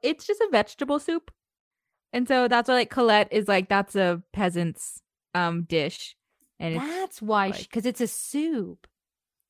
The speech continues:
Speaker 1: Yeah. And I, but I think the way that, like, Remy prepared it, like, it didn't have, it had just, like, maybe the soup around, but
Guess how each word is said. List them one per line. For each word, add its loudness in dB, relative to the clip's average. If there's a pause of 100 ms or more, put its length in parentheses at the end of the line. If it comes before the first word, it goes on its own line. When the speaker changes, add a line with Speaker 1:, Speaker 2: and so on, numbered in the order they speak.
(140)
Speaker 1:
Yeah. 0 (400)
And 4
I, 0 (100)
but 2
I 4
think 0
the 2
way 4
that, 0
like, -2
Remy 2
prepared -2
it, 0
like, -12 (140)
it -2
didn't -2
have, 0
it -4
had -6
just, -12
like, -8 (100)
maybe 0
the -2
soup -2
around, 0 (320)
but 4